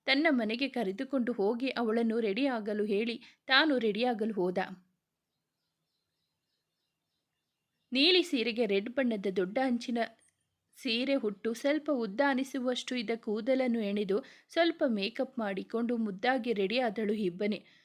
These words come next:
ಪಿಂಕ್ ಹಾಗೂ ಗ್ರೀನ್ ಬಣ್ಣದ ಮಿಕ್ಸ್ ಸೀರೆ ಹುಟ್ಟು ಸ್ವಲ್ಪ ಮೇಕಪ್‌ನಿಂದ ಮುದ್ದು ಗೊಂಬೆ ಥರ ರೆಡಿಯಾದಳು ಇಂಚರ. ಇಬ್ಬರು ರೆಡಿಯಾಗಿ ಅವರ ಅಣ್ಣ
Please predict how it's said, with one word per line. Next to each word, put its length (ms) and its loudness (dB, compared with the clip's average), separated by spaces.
ಪಿಂಕ್ 300 2
ಹಾಗೂ 220 0
ಗ್ರೀನ್ 340 0
ಬಣ್ಣದ 320 0
ಮಿಕ್ಸ್ 300 -4
ಸೀರೆ 260 -2
ಹುಟ್ಟು 320 -2
ಸ್ವಲ್ಪ 340 -2
ಮೇಕಪ್‌ನಿಂದ 720 -2
ಮುದ್ದು 340 -2
ಗೊಂಬೆ 320 -2
ಥರ 220 -4
ರೆಡಿಯಾದಳು 640 4
ಇಂಚರ. 360 -2
ಇಬ್ಬರು 440 2
ರೆಡಿಯಾಗಿ 640 0
ಅವರ 320 -2
ಅಣ್ಣ 220 -2